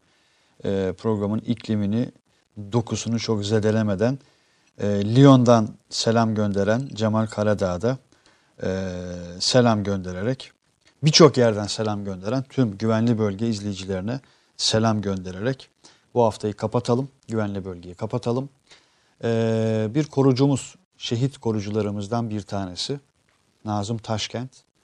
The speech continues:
Ee, onun hikayesiyle, onun ailesinin bizlere anlattıklarıyla,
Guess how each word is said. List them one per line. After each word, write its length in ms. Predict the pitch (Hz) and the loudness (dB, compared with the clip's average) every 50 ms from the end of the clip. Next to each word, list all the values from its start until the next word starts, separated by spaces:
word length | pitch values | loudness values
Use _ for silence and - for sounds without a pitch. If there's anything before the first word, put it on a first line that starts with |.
| _ _ _ _ _ _ _ _ _ _ _ _ 113 | _ _ _ _ _ _ _ _ _ _ _ _ -6
Ee, 260 | 107 104 101 101 - - | -4 -4 -2 -4 0 2
onun 360 | 139 147 175 180 160 120 - - _ _ _ _ _ _ _ _ _ - | 4 6 6 6 4 2 -2 -8 _ _ _ _ _ _ _ _ _ -8
hikayesiyle, 800 | 107 - - 104 104 101 98 92 - - 95 92 90 107 127 139 - _ _ _ _ _ _ _ _ _ - | -6 -4 -2 -2 -2 -2 -4 -6 -6 -8 -8 -8 -8 -8 -10 -10 -14 _ _ _ _ _ _ _ _ _ -8
onun 240 | 110 113 127 135 131 | -4 -2 0 0 0
ailesinin 760 | 113 113 113 113 113 110 107 - - - 107 120 139 143 - _ _ _ _ _ _ | 0 0 0 0 0 -2 -2 -4 -4 -4 -4 -4 -6 -8 -12 _ _ _ _ _ _
bizlere 300 | 110 104 101 107 110 117 | -8 -6 -2 -2 -2 -2
anlattıklarıyla, 1000 | - - 107 107 110 107 - - - - _ 104 104 107 107 98 92 92 101 110 | -2 -2 -4 -4 -4 -6 -8 -10 -18 -14 _ -6 -6 -6 -6 -6 -6 -8 -8 -10